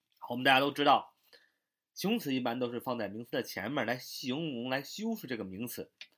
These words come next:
举个简单的例子，说“多么精彩的篮球比赛啊，多么精彩的篮球比赛！”叹号！你要说，“What a wonderful basketball game!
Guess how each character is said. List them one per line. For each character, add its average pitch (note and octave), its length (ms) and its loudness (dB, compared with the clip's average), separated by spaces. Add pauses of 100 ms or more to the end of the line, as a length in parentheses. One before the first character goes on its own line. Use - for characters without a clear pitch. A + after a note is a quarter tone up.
(300)
举 B2 120 -4
个 C3 80 0
简 C3 120 -4
单 B2 120 2
的 C3 60 0
例 D3+ 160 6
子， A#2 240 -2 (800)
说 D3 240 4
“多 A3+ 160 2
么 F#3 140 4
精 E3+ 260 -2
彩 - 180 -6
的 A2 280 -2 (200)
篮 A2 160 2
球 A2+ 160 -6
比 G2 160 -10
赛 - 360 -8
啊， - 220 -16
多 A3 120 4
么 D#3 120 0
精 C#3+ 260 -2
彩 A2+ 160 -6
的 F#2+ 120 -2
篮 G#2+ 180 0
球 A#2+ 140 -10
比 G2 120 -10
赛！” G#2+ 300 -2
叹 B2 160 2
号！ - 260 2 (260)
你 B2+ 100 0
要 B2 120 8
说， D#3 380 8 (680)
“What F#3+ 280 10
a A2+ 200 6
wonderful C3 800 2
basketball A2 680 2
game! A#2+ 320 2